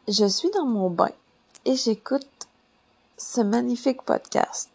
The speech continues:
fait par une sage-femme de vingt ans d'expérience qui fait des accouchements en maison de naissance et à la maison, à domicile. Puis cette femme-là fait des podcasts incroyables.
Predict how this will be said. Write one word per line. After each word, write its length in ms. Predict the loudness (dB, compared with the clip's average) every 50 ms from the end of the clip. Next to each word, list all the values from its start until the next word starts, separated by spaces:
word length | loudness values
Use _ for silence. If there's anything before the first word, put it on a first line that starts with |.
| -20 -20
fait 260 | -12 -2 0 0 2
par 300 | 4 4 4 4 2 -2
une 140 | -6 -6 -6
sage-femme 680 | -4 -2 -2 -2 -2 -2 -4 -4 -2 -2 -2 -2 -4 -6 -6
de 140 | -2 0 0
vingt 280 | 2 2 0 0 0 0
ans 80 | 0
d'expérience 960 | 0 0 -2 -4 -4 -4 -4 -4 -2 -2 -4 -4 -4 -6 -8 -10 -10 -10 -10 -10 -8
qui 140 | -8 -4 -2
fait 120 | 0 0
des 220 | 2 0 2 4
accouchements 720 | 2 2 2 0 -4 -4 -2 0 0 2 2 2 2 0 -2 -8 _ _ _ _ _ _ -2
en 120 | 0 2
maison 320 | 4 4 4 4 2 0 0
de 80 | 0
naissance 720 | 0 0 0 -2 -2 -4 -4 -4 -4 -4 -8 -10 -14 -18 -8 -2
et 220 | -2 0 0 0 2
à 120 | 4 4 4
la 140 | 4 2 0
maison, 460 | 0 0 0 0 0 0 -2 -4 -8 _ _ _ _ -20 -20 -20 _ _ -10 -4
à 100 | -2 0
domicile. 520 | 0 0 -2 -2 -4 -6 -8 -10 -12 -14 -16 _ _ _ -20 -20 _ _ _ -20 -20 _ _ _ _ _ _ _ _ _ _ _ -20 -20 -20 -18 -16 -16 -16 -18 -20 _ _ _ _ _ _ _ _ -8
Puis 480 | -6 -2 0 0 2 2 2 0 -2 -6 -10 -20 _ -12 -8
cette 320 | -6 0 2 2 2 2 2
femme-là 520 | 2 4 4 4 4 4 6 6 6 4
fait 260 | 4 2 0 0 0
des 600 | 0 0 0 0 0 0 0 -2 -2 -6 -8 -12 _ _ _ _ _ _ _ _ _ _ _
podcasts 560 | 2 2 2 2 2 4 4 4 4 2 -4 -8 -4 -2
incroyables. 720 | -2 -2 -2 0 2 4 4 6 6 4 4 2 -2